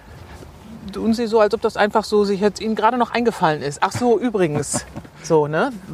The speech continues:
Speaker 1: Manchmal auch, nachdem eigentlich das Gespräch für uns beendet ist, kommt dann plötzlich so ein hinterreingeschobenes, das eigentliche Anliegen. Und dafür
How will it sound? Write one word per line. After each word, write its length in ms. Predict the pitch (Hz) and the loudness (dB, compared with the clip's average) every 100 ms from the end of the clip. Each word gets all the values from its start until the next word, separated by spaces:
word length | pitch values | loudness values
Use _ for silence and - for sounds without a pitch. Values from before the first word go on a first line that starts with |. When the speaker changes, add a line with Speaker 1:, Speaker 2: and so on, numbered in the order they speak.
| 160 | -2
Speaker 1:
Manchmal 400 | 196 233 208 208 | -2 0 -2 2
auch, 240 | 214 214 | 2 0
nachdem 560 | 196 190 196 208 233 226 | 0 0 2 0 0 0
eigentlich 240 | 233 247 | -2 -2
das 180 | 214 190 | -2 -2
Gespräch 400 | 190 - 214 247 | -6 0 0 0
für 340 | - 202 190 | 0 0 2
uns 320 | 196 247 294 - | 0 -2 -4 -6
beendet 380 | 175 185 285 | -2 0 0
ist, 300 | 262 330 - - - - - - | 0 -2 -2 -10 -18 -18 -20 -14
kommt 220 | - 226 240 | -2 0 2
dann 140 | 226 | 2
plötzlich 480 | - 226 - 214 - | 2 0 0 -2 0
so 160 | 220 | 0
ein 100 | 214 | 0
hinterreingeschobenes, 1400 | 196 240 240 214 208 196 214 220 208 - 220 208 202 202 - - - | -2 -2 2 2 2 0 0 0 -4 0 2 2 2 0 -6 -18 -8
das 120 | - 185 | -4 0
eigentliche 400 | 214 202 170 156 | 2 0 -2 -2
Anliegen. 420 | 156 143 156 143 - - - - - - - | -4 -4 -6 -8 -12 -16 -16 -16 -18 -18 -4
Und 240 | 160 160 - - | -2 -2 -4 0
dafür 640 | 165 160 196 180 185 180 | 0 2 0 2 2 0